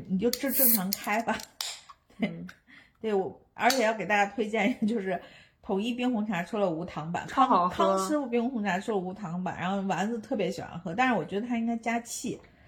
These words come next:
Speaker 1: 它不加气我会觉得稍微有一点点遗憾。
Speaker 2: 嗯。
Speaker 1: 嗯，然后所以就是说，哦，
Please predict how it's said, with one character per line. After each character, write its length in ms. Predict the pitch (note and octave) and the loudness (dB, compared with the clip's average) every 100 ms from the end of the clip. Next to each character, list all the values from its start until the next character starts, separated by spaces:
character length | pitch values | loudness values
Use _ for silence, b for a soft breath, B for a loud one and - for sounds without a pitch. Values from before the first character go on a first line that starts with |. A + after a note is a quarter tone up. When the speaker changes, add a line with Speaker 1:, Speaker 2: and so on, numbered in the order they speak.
| b b | b b
Speaker 1:
它 80 | D4 | 0
不 60 | |
加 180 | D4+ D4+ | 4 4
气 180 | D#4+ - | 4 2
我 80 | G3 | 4
会 80 | G#3 | 4
觉 100 | F#3+ | 0
得 80 | G3 | 0
稍 140 | G#3+ | 0
微 120 | G#3 | 2
有 120 | F3+ | 2
一 60 | E3 F#3 - | 0 -4 -2
点 200 | E3+ G#3 | 0 2
点 220 | G3 A#2 - | 0 -2 -8
遗 80 | F3+ | -10
憾。 380 | - G3+ F#3+ - - | -6 -2 -2 -4 -6
Speaker 2:
嗯。 340 | F3+ D#3 D3+ - _ | -6 -6 -10 -16 _
Speaker 1:
嗯， 280 | - G3+ D#3+ - b b b b | 0 2 2 -4 b b b b
然 120 | B3+ | -2
后 120 | G#4 | 0
所 160 | - D4 | 2 2
以 140 | D4+ | 6
就 180 | A#3+ B3 | 6 6
是 60 | |
说， 340 | B3+ A#3+ B3 B3 B - | 6 6 6 2 B -4
哦， 260 | G#3 G3+ | 2 4